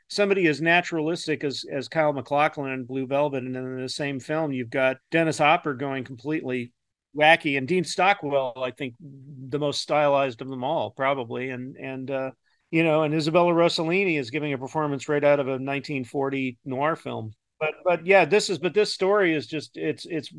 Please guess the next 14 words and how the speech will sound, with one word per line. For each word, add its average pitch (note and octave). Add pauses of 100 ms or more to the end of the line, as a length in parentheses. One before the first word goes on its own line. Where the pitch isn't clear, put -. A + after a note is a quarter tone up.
(260)
it's F3+
what? D3 (100)
Read F3
the D3
story, C3
read E3+
the F3
synopsis. E3+ (420)
You'll F3
get F#3+
the, F#3
you'll F#3+
immediately G3
go, D3